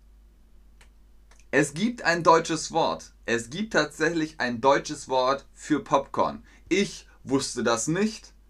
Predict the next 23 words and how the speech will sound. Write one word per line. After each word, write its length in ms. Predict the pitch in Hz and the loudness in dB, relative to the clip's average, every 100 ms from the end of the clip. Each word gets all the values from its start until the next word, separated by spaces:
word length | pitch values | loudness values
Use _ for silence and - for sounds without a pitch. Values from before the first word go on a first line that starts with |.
| - - - - | -20 -20 -20 -12
Ich 160 | 113 | -2
habe 340 | 143 143 127 123 | 4 6 6 2
recherchiert 760 | 135 135 120 120 190 214 220 - - - | 2 2 0 0 0 0 0 -8 -20 -4
und 180 | 170 180 | -4 0
ihr 140 | 196 | 0
habt 200 | 185 220 | 0 -2
recht, 300 | 220 277 277 | 2 2 2
Leute. 540 | 240 226 202 160 117 - - | 0 2 4 2 0 -2 -2
Tatsächlich. 840 | 190 185 220 240 240 180 113 - - - - | 0 2 2 0 -2 0 0 -2 -20 -20 -2
Ihr 160 | 165 | 0
habt 180 | 185 165 | 2 0
recht. 440 | 175 220 220 - - | 0 0 0 -12 -6
Die 80 | 160 | 0
meisten 400 | 185 220 - 160 | 2 0 -4 -8
von 180 | 165 | -4
euch 320 | 165 156 156 - - - | -2 -2 -4 -16 -20 -18
haben 300 | - 147 160 | 0 2 2
recht. 380 | 147 160 139 - - - | 2 2 0 -6 -20 -2
Das 260 | 147 156 - | 2 2 0
Popcorn 720 | - 175 - 139 127 131 135 - - - | -2 -2 0 2 4 2 -4 -12 -20 -14
ist 280 | - 139 - | -4 -4 0
der 100 | 156 | 0
Puffmais. 800 | - 233 240 165 127 80 - - | 2 2 2 4 2 2 -4 -12